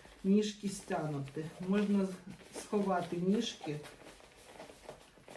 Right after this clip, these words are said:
закрити. І ніжки будуть закриті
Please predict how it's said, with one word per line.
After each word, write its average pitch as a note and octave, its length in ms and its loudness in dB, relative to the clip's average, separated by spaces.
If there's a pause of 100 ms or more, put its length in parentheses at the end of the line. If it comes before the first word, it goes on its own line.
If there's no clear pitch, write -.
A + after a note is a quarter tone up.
(160)
закрити. F#3+ 800 2 (520)
І F3+ 80 0
ніжки G3 380 4
будуть F#3 320 2
закриті F#3+ 480 2